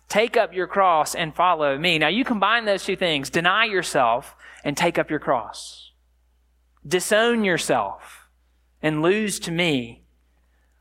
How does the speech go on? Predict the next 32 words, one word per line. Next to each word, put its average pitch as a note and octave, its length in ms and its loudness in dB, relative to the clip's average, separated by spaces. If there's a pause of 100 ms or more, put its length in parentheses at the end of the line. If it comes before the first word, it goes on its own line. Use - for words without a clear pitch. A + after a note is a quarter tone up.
(120)
That's - 140 -6
a - 40 -4
tough - 300 -8
pill D#3 140 -4
to F3 80 -8
swallow, A#3+ 440 -2
isn't F3 200 -2
it? C#4 160 0 (1800)
Deny D#3 380 0
myself, D#3+ 420 -2
disown F#3 400 -4
myself, D#3 640 0 (480)
and C3+ 240 -8
lose. B2+ 800 -4 (1200)
But C#3+ 100 -6
do D#3 100 -2
not F#3+ 200 0
miss E3+ 200 0
what, C3 280 -8
where C#3 160 -2
Jesus C3 280 -8
goes C3 220 -4
next. - 500 -14 (1400)
Do E3+ 80 -2
not F#3 140 0
miss F3+ 180 0
where E3+ 80 -2
he D#3 80 -2
goes D3 160 -2
next C#3+ 180 -2
in C3+ 80 -6
verse C3 440 -4